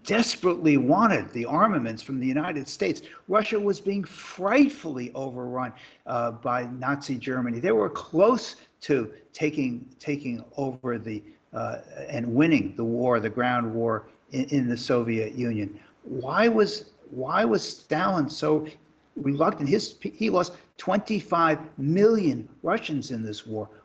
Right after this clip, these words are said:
Why was he so reluctant to meet with Churchill and particularly with Roosevelt,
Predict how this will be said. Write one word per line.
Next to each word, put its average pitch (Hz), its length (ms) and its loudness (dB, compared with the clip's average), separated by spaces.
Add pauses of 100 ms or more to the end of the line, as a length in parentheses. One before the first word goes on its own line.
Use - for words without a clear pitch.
Why 127 120 -2
was 226 200 0
he 226 80 -2
so 190 220 -2
reluctant 170 460 0
to 123 80 0
meet 143 320 0 (200)
with 117 120 -2
Churchill 160 520 2 (300)
and 120 140 -2
particularly 135 540 2
with 110 160 0
Roosevelt, 131 540 4